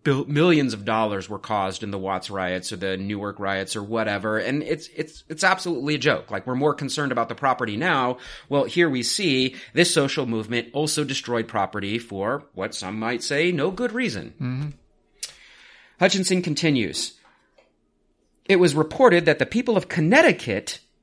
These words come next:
Speaker 1: had threatened to hang their distributor on the first tree after he entered the colony, and that to avoid it, he had turned aside to Rhode Island, despairing for protection. And finding his family in terror and great distress, Mister Oliver came to a sudden resolution to resign his office before another night."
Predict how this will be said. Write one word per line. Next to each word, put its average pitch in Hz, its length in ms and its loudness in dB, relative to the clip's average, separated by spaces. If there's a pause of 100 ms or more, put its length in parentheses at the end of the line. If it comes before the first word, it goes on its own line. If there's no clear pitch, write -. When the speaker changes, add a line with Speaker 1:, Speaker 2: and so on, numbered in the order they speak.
(300)
Speaker 1:
had 143 160 0
threatened 151 320 4
to 131 60 2
hang 147 280 2
their 202 260 6
distributor 123 640 2
on 135 120 4
the 127 60 2
first 226 340 4
tree 160 280 4
after 143 260 2
he 143 80 4
entered 151 220 0
the 127 80 -4
colony, 127 480 4
and 120 140 2
that 139 120 2
to 143 160 0
avoid 160 360 4
it, 123 140 0
he 139 120 -4
had 131 140 -2
turned 190 320 0
aside 139 320 4
to 135 80 0
Rhode 127 180 4
Island, 127 420 2 (280)
despairing 170 480 6
for 165 120 0
protection. 139 600 -2 (260)
And 139 140 0
finding 180 260 6
his 208 120 0
family 165 340 2
in 147 80 4
terror 165 480 4 (160)
and 139 140 2
great 147 240 4
distress, 123 640 0
Mister 147 280 0
Oliver 135 360 4
came 147 260 -2
to 165 120 -2
a 156 40 0
sudden 151 340 0
resolution 135 540 0
to 131 80 -4
resign 123 300 0
his 135 120 0
office 113 300 -2
before 113 320 -4
another 107 240 -2
night." 87 260 -4